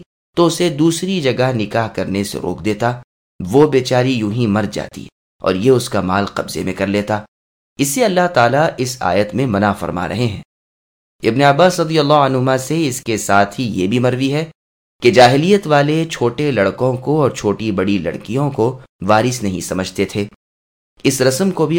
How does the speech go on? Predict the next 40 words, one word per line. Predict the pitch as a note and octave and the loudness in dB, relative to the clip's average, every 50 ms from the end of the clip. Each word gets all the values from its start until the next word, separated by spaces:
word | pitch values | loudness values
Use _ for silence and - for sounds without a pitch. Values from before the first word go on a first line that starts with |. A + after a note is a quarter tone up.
| E3 - | -2 -2
قرآن | - G#2 G#2 A2 A#2 A2+ | 0 2 2 2 2 2
نے | G#2 G2 | 0 -2
ختم | - - G2 - F2 D2+ | -4 -4 -6 -4 -6 -6
کر | - F2+ D#2+ - | -6 -10 -10 -8
دیا | D2 D2+ - - - _ _ _ _ _ _ _ _ - - | -8 -8 -8 -8 -10 _ _ _ _ _ _ _ _ 0 2
اور | A#2 | 4
ہر | A#2+ C3 B2+ B2+ - | 4 4 2 2 2
ایک | A2+ C3+ C#3 C#3 | 2 2 2 2
کو | - D3+ D3+ | 0 -2 -2
حصہ | C#3+ A2+ F#2 - - F2 F2+ F2 | -2 -4 -8 -6 -4 -4 -2 -2
دلوایا، | F#2+ G2 G2 G#2+ G#2+ A2+ B2 C3+ C#3 - _ _ _ _ _ - | 0 0 2 2 2 2 0 -2 -6 -10 _ _ _ _ _ -2
اور | - A2 | -2 2
فرمایا | - C3 C3 C3+ C#3 C#3+ D3+ D#3+ F3 | 4 4 4 6 6 4 4 4 2
کہ | F3 E3+ D#3+ C#3 | 0 0 -2 -2
لڑکی | A#2 G#2+ A#2+ B2+ C3+ C3+ C3+ - F3 F3 | 0 2 4 4 2 2 -2 -4 -6 -6
کو | E3 - - E3+ F3+ | -4 -4 -2 0 2
اور | F3 D3+ | 2 2
لڑکے | A2+ G#2 G#2+ G#2+ G#2 - C#3+ C#3 C3+ | 4 4 4 4 4 0 -2 -4 -2
کو | C#3 - D#3 D#3+ | -2 0 -2 -2
خواہ | D#3 - C#3+ C3+ B2 | 0 0 0 0 0
چھوٹے | B2 B2+ - - B2 B2 B2+ C#3 C#3 | 0 -2 -2 -2 0 0 0 0 0
ہوں | C3+ C#3+ D#3 D#3 | 0 0 0 0
یا | B2+ G#2 | 0 2
بڑے | F#2 G2 G2 A2 C3 C#3 - - _ _ _ _ - - | 2 2 2 2 0 -2 -6 -12 _ _ _ _ -4 -2
حصہ | C3 B2 - - - D3 D3+ C#3+ | -2 -2 -2 -4 -2 -2 -2 0
ضرور | G#2 F#2+ G2 G#2+ G#2+ G2 D2 C2+ | 0 0 0 0 0 -2 -4 -4
دو، | - D#2+ C#2+ - - _ - _ _ _ _ _ _ _ - - | -4 -4 -4 -4 -6 _ -20 _ _ _ _ _ _ _ -2 2
ہاں | A#2+ C3+ C#3+ D3 | 4 4 4 4
لڑکی | C3 A2+ G#2 G2+ - - C3+ | 2 0 -2 -2 -4 -4 -6
کو | B2+ - A2 - - - | -4 -2 -4 -4 0 2
آدھا | G2 G2+ G2 - A2+ A#2+ C3+ | 2 2 2 0 -2 -4 -2
اور | C#3 G#2 G2+ | -2 -2 -2
لڑکے | F#2+ F#2+ F#2 F2+ F2 - A2 A2+ | -2 -2 -2 -2 -4 -6 -8 -8
کو | A2 - B2+ A#2+ B2 - | -6 -6 -6 -6 -6 -4
پورا، | A2 A2 A2 A#2 B2 C3+ C3+ - - - _ - | -2 0 0 0 0 -2 -4 -10 -20 -20 _ -4
یعنی | - A2+ A#2 A2+ | -2 0 0 0
دو | G2+ F#2+ C3 C#3+ | 4 6 6 6
لڑکیوں | C3+ A2+ G2+ - - - - | 6 4 0 -2 -6 -10 -8
کے | - F#2 F#2 | -4 -2 2
برابر۔ | G2 G2 G2+ G2+ G2+ G#2+ A2 | 4 4 4 4 2 0 -2